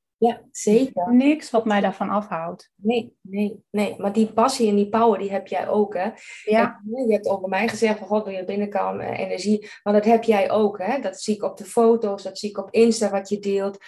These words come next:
Speaker 1: Dat zie ik met de mensen waar je, waar je op staat. Daar zie ik zoveel energie. Dat is knallen. Dat, dat, dat, dat is gewoon
Speaker 2: Mhm.
Speaker 1: knallen.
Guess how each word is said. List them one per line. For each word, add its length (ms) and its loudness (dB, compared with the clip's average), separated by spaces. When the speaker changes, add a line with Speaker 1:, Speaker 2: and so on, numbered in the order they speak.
Speaker 1:
Dat 160 -12
zie 100 2
ik 60 2
met 120 2
de 100 -2
mensen 420 2
waar 240 -2
je, 180 -4
waar 200 -4
je 160 -8
op 180 -4
staat. 540 -8
Daar 120 -6
zie 200 2
ik 120 -12
zoveel 480 2
energie. 560 -2
Dat 140 -8
is 160 -10
knallen. 540 0
Dat, 220 -14
dat, 200 -10
dat, 180 -10
dat 140 -8
is 100 -12
gewoon 180 0
Speaker 2:
Mhm. 120 -2
Speaker 1:
knallen. 320 -12